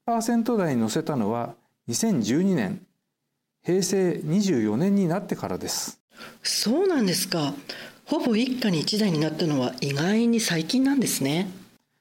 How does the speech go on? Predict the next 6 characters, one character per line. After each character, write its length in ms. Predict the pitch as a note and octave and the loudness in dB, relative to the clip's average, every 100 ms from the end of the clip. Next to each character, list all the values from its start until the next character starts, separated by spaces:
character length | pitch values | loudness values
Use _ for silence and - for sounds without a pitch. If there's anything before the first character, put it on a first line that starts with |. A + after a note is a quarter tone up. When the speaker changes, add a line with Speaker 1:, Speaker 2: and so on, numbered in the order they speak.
| _ _ _ | _ _ _
Speaker 1:
は 200 | - D#3 | -2 0
い。 260 | B2+ E2+ - _ _ _ _ _ _ | 0 -2 -8 _ _ _ _ _ _
こ 140 | - | -2
れ 80 | E3+ | 0
に 120 | A#3+ | 2
は 420 | A#3+ D3+ A2+ G#2+ | 2 2 0 -2